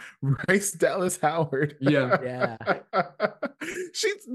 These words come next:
Speaker 1: she's directed some of the best episodes of
Speaker 3: Yes.
Speaker 1: Star Wars television.
Speaker 3: For
Speaker 1: Weirdly.
Speaker 3: sure. Best
Speaker 1: Like,
Speaker 3: Mandalorian
Speaker 1: Bryce did
Speaker 3: episode.
Speaker 1: that?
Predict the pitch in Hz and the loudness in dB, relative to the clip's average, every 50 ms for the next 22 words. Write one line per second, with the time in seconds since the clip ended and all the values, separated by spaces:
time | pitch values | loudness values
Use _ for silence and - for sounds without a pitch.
0 | 247 - - - - 233 381 427 466 - - 240 220 226 240 262 262 269 - 349 | -6 -4 -2 0 2 2 2 2 0 -4 -4 -6 -2 4 4 4 4 6 4 2
1 | 285 - 220 214 226 220 196 160 147 123 - 160 165 185 185 - - 151 165 156 | 4 4 2 4 4 4 2 2 2 4 4 6 6 6 4 2 0 0 0 0
2 | 180 175 - 165 160 156 151 143 135 - - 151 139 139 131 135 135 135 - 139 | -2 -2 0 0 2 2 2 2 0 2 4 6 6 6 6 4 4 2 2 2
3 | 135 131 123 120 120 120 120 117 120 135 127 131 151 185 214 220 214 202 170 151 | 2 2 0 -2 -4 -6 -6 -6 -6 -4 -4 -2 2 4 6 6 6 6 6 6
4 | 139 139 139 127 117 110 107 _ - 113 110 104 170 180 175 202 180 160 156 147 | 4 4 4 2 0 -2 -6 _ -14 -8 0 0 2 2 4 4 4 4 4 4
5 | 143 143 139 170 208 403 - - - 480 480 - 508 494 - - - - | 6 8 8 8 8 8 6 4 2 2 2 4 4 4 6 4 4 2